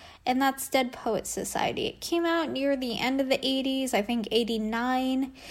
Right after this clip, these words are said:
It stars Robin Williams. I, and this is a movie I actually saw in school, and I loved it very much. This movie won an Academy Award.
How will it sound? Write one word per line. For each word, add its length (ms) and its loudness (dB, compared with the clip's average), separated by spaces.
It 120 -8
stars 460 4
Robin 540 4
Williams. 640 0
I, 600 6
and 280 0
this 200 2
is 120 4
a 40 2
movie 260 6
I 280 4
actually 580 0
saw 320 2
in 120 0
school, 460 0
and 180 -2
I 120 2
loved 320 0
it 120 -4
very 300 0
much. 540 -8
This 160 -4
movie 240 6
won 200 2
an 140 0
Academy 760 0
Award. 680 6